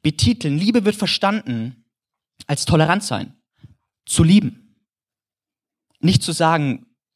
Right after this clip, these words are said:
wenn's, wenn, ja, wenn was vielleicht falsch oder schlecht ist. Und während sich das schön brav und vielleicht auch fortschrittlich anhört, bin ich überzeugt, dass das nicht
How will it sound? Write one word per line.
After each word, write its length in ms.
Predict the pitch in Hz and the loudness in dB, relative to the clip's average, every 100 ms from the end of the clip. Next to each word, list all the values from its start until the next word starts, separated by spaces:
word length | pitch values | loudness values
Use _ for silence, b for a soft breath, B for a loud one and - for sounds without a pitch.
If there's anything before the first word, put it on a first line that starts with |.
| _ - | _ -6
wenn's, 300 | 131 131 - | -2 -2 -2
wenn, 400 | 127 123 120 _ - | -2 0 -2 _ -2
ja, 240 | 135 - - | -2 -2 -2
wenn 140 | 127 | -2
was 140 | 120 - | -2 -4
vielleicht 200 | 120 - | -6 -2
falsch 360 | 143 135 - B B B B B | -2 -2 -6 B B B B B
oder 120 | 131 | -2
schlecht 300 | 120 175 - | 0 0 0
ist. 300 | - - - _ _ _ B 160 | -6 -16 -18 _ _ _ B -4
Und 140 | 165 | 0
während 180 | 190 226 | 2 0
sich 80 | 220 | -2
das 160 | 214 - | -6 -2
schön 220 | 185 160 | -4 -2
brav 400 | 151 180 220 - | 0 2 2 0
und 80 | 156 | -6
vielleicht 160 | 170 | -6
auch 100 | 151 | -8
fortschrittlich 680 | - 190 226 - 196 156 - | -4 -2 -2 -4 -12 -12 -6
anhört, 320 | 202 160 160 | -6 -4 -4
bin 100 | 196 | -6
ich 60 | 151 | -6
überzeugt, 440 | 180 - 208 233 | -6 -2 -2 -2
dass 100 | 180 | -8
das 180 | 185 185 | -8 -2
nicht 280 | 214 - | 0 -2